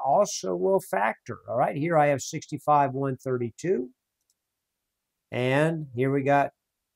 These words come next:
sixty-five eight sixty-two. Not too much there, okay? But the indirects is quite a bit on the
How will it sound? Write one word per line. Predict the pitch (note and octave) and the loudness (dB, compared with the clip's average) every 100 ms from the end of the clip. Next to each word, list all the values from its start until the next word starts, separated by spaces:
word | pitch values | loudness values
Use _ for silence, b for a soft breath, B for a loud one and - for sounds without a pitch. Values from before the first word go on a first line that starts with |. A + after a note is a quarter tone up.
| _ _ _ | _ _ _
sixty-five | - - D3+ - C#3 D3 C#3+ C3+ C3+ C3+ | -12 -8 -8 -8 -2 2 4 4 4 2
eight | C3+ C#3 | 0 -4
sixty-two. | - C#3 - A2+ | -2 -6 -6 -6
Not | A#2+ B3 C4+ | 0 2 2
too | - A3+ | 2 6
much | F#3 D#3 - | 8 8 6
there, | C3+ G2+ - _ _ _ - | 0 0 -10 _ _ _ -6
okay? | A#2+ - A#2 A#2 _ _ _ _ B2+ | -4 -2 -2 -2 _ _ _ _ 2
But | C#3 C#3 | 2 2
the | C#3+ C3+ | 0 2
indirects | G3+ B3+ A3 D#3+ - - | 2 4 8 8 8 -2
is | B2 | -4
quite | - C#3+ B2+ | 6 6 6
a | |
bit | A#2 D#3 C#3+ _ _ _ _ _ | 4 4 4 _ _ _ _ _
on | B2 B2 A#2+ A2+ | -2 0 0 -2
the | A#2 A2+ G#2+ | -4 -4 -6